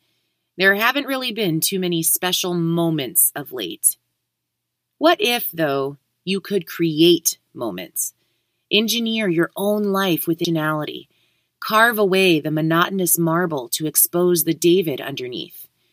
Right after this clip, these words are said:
In their book, The Power of Moments, authors Chip and Dan Heath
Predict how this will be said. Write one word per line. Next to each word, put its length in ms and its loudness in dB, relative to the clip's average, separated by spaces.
In 140 4
their 160 0
book, 380 0
The 100 -6
Power 420 0
of 100 -2
Moments, 600 -2
authors 520 0
Chip 320 -4
and 180 -8
Dan 280 0
Heath 440 -8